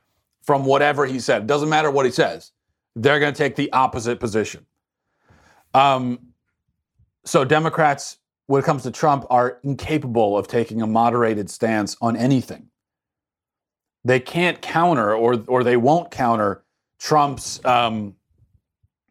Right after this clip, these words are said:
shall we say, eccentricities with something measured and calm and reasonable.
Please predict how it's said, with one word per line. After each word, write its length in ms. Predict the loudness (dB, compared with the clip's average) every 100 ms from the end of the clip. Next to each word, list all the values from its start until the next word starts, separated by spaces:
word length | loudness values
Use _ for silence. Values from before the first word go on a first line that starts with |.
| _ _ _ -6
shall 280 | 2 2 2
we 80 |
say, 220 | 0 -2 0
eccentricities 1040 | -4 -4 -6 -2 -2 0 2 2 0 -6 _ _ -4
with 200 | 0 0
something 480 | 2 0 0 -2 0
measured 500 | 0 0 -2 -6 -14 _ _ _
and 220 | -4 -4 -2
calm 420 | 2 4 2 0
and 100 | -2
reasonable. 680 | -2 0 0 2 2 0